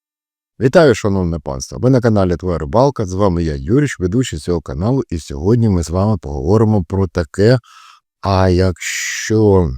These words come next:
конкретніше, це ми зробили перший топ спінінгів, ну, на наш погляд, е, з якими ми стикалися, які тестували, які сподобалися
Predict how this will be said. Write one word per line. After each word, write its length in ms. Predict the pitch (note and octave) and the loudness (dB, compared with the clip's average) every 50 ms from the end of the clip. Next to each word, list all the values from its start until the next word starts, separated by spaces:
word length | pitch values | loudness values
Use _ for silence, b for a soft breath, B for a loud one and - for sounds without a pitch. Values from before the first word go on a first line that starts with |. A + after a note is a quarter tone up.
| C2 - _ _ _ _ _ _ _ _ _ _ _ _ _ _ _ _ _ _ _ _ | -10 -14 _ _ _ _ _ _ _ _ _ _ _ _ _ _ _ _ _ _ _ _
конкретніше, 680 | _ A2+ G#2 - C3+ D3 F3+ - D#3 C#3+ - C#3+ C3+ A#2 - | _ -4 0 2 2 2 2 2 -2 -2 2 2 2 2 0
це 360 | - - - - A2+ A2+ G#2+ | -6 -12 -4 0 2 4 4
ми 320 | G2 G2+ G#2 G2+ G2 G2 F#2+ | 4 2 0 0 0 0 0
зробили 520 | D#2+ G2+ G2 F#2 E2+ F2+ A2 A2+ G#2 F#2 - | 0 0 -2 -2 0 0 2 2 2 0 2
перший 420 | - F#2 F#2+ F#2 - - F#2 F2+ - b b b b b b b _ | 2 0 0 0 0 -4 -6 -6 -6 b b b b b b b _
топ 160 | - B2 - - | 0 0 2 2
спінінгів, 680 | - - - - B2 A#2 A2 A2 A#2 A2 G2+ B2 F3 F#3 - _ _ b b b b b b b b _ _ _ | -8 -16 -6 0 0 2 4 4 2 2 2 0 -2 -4 -6 _ _ b b b b b b b b _ _ _
ну, 120 | B3+ A3+ | -2 0
на 120 | E3 A#2 G#2+ | 2 2 4
наш 240 | G#2+ G2+ E2+ - - - | 2 2 0 -4 -8 -2
погляд, 340 | - G3 G#3 G3 F#3+ F3+ - - - | 0 2 2 4 2 0 -2 -4 -12
е, 1160 | - - F#2+ G2 F#2+ G2 G2 F#2+ F#2+ F#2+ F#2 F#2 F#2 F#2 E2+ E2+ F#2 F#2 F2+ F#2 F#2 F2+ F#2 F#2 | -8 -4 -2 -2 0 0 0 0 0 2 2 2 2 2 2 2 0 0 0 0 0 -2 -4 -4
з 160 | F2+ D#2 D#2+ | -6 -2 0
якими 460 | A#2 B2+ - - D3 D#3 C3 A#2 G#2+ | 0 0 0 -2 -2 -2 0 0 0
ми 480 | G2+ F#2 F2 F2 F#2+ A2 A2 G2+ F#2+ D#2 - _ _ _ _ _ _ _ _ _ _ _ _ _ _ _ _ _ _ _ _ | 0 -2 -4 -2 -2 0 0 0 -2 -4 -6 _ _ _ _ _ _ _ _ _ _ _ _ _ _ _ _ _ _ _ _
стикалися, 680 | - - - A2+ - - C3 D3 F3 D#3 - - D3+ C3+ b b b b b b | -20 -10 -10 -8 0 2 4 4 4 2 0 -2 -8 -10 b b b b b b
які 280 | A2 A2 G#2 - G#2 G2+ | -4 -4 -4 -2 -4 -6
тестували, 680 | - - F2 - - G2+ F#2 F#2+ A2+ B2+ C3+ C#3 C3 | -6 -8 -14 -8 -4 -2 0 2 4 4 4 4 2
які 480 | A2 G2+ G#2 G2+ F2+ - - - A2+ A#2 | 2 2 0 0 -2 -4 -8 -6 -6 -6
сподобалися 1200 | - - - - F#2+ F2+ D#2 F2+ G#2+ A#2+ A#2+ G#2+ A#2 A#2+ B2 C3 C#3+ C3 - - - C#3+ C3+ D#3+ | -6 -8 -10 -8 -8 -6 0 2 2 2 4 4 4 4 4 4 2 0 -2 -2 -2 0 0 0